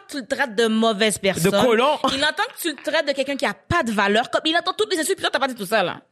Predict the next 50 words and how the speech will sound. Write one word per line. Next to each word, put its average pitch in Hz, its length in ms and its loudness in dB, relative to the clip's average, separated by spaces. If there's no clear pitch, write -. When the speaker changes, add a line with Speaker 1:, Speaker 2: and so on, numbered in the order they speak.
Speaker 1:
Toi, - 160 2
tu 294 100 -2
sais 349 200 0
que 233 280 2
tu 208 220 -8
peux 240 180 -8
être 196 200 -2
raciste, 190 300 -4
avoir 175 240 -2
un - 20 -6
grand 165 240 -6
cœur, 170 340 -4
tu - 100 -14
peux 208 80 -8
être 202 120 -4
raciste, 185 240 -4
être - 100 -10
une 185 120 -4
bonne 175 140 0
Speaker 2:
C'est 220 120 4
genre 220 100 2
Speaker 1:
mère, 196 160 2
Speaker 2:
comme 190 100 0
Speaker 1:
tu 180 60 -6
peux 254 80 -2
être 233 80 2
Speaker 2:
c'est, 226 60 0
Speaker 1:
raciste. 240 320 -4
Speaker 2:
c'est 269 100 0
éduqué, 247 360 -2
puis 214 180 -4
genre 180 160 0
changer 202 320 -2
qu'est-ce 202 200 -2
qui - 120 -4
est - 40 0
pas 180 120 0
Speaker 1:
C'est 254 60 -4
Speaker 2:
correct 185 180 0
Speaker 1:
ça. - 100 2
Speaker 2:
dans - 60 -6
ton 247 60 0
Speaker 1:
Mais 254 100 4
les 262 80 4
Speaker 2:
comportement. 262 300 0
Speaker 1:
autres, 233 100 -2
ils - 20 4
entendent 262 300 -2
pas 294 140 0
ça. 294 280 -2